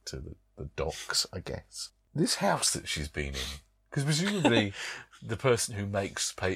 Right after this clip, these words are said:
Speaker 1: the fake papers, it's just a made-up story and doesn't exist.
Speaker 2: Yeah.
Speaker 1: So
Speaker 2: She's
Speaker 1: she's
Speaker 2: just
Speaker 1: gone and
Speaker 2: walked
Speaker 1: broken
Speaker 2: into,
Speaker 1: into someone's
Speaker 2: she's
Speaker 1: house?
Speaker 2: gone into someone's ran-, random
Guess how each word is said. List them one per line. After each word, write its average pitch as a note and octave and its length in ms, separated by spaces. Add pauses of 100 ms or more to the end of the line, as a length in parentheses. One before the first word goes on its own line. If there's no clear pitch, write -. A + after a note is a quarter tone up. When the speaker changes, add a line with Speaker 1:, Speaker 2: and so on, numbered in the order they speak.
Speaker 1:
the F#2 120
fake - 360
papers, E2 520 (220)
it's E3 140
just F3 220
a C#3+ 40
made-up A2+ 340
story G2 360
and D2 100
doesn't D#2 280
exist. D#2 440 (260)
Speaker 2:
Yeah. D3 300 (120)
Speaker 1:
So A#2 460 (460)
Speaker 2:
She's A3 180
Speaker 1:
she's D3 120
Speaker 2:
just C4 140
Speaker 1:
gone C3+ 100
and - 60
Speaker 2:
walked F#3 80 (140)
Speaker 1:
broken B2+ 200
Speaker 2:
into, C3+ 140
Speaker 1:
into E3 180
someone's D3 360
Speaker 2:
she's - 100
Speaker 1:
house? B2 80
Speaker 2:
gone - 140
into G#3+ 100
someone's D#3+ 440
ran-, C#3 560
random C#3 460